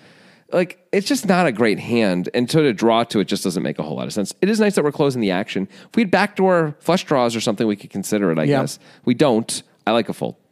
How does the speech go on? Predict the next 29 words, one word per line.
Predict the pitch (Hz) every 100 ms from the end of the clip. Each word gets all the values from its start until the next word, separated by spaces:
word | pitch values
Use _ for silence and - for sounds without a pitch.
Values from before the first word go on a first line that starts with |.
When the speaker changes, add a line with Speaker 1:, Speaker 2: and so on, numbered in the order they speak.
| _ _ -
Speaker 2:
Yep, | 156 156 - -
that's | 135
what | 156
he | 139
does. | 113 107 -
Speaker 1:
If |
we | 117
had | -
two | - 101
overs, | 113 98
obviously | 90 85 - 82
we'd | 71
call. | 82 82 _ _ _ _ -
Speaker 2:
That's | - 147 147 -
what | - 175
he |
does. | 185 214 156
He | 156
folds, | - 196 143 - -
and | 139 143 139
so | 170 160
does | 143
Viffer | 127 127 135
with | 131 127
his | 120
king | - 120
nine, | 104 101 139
and | 120 104 104
that | 104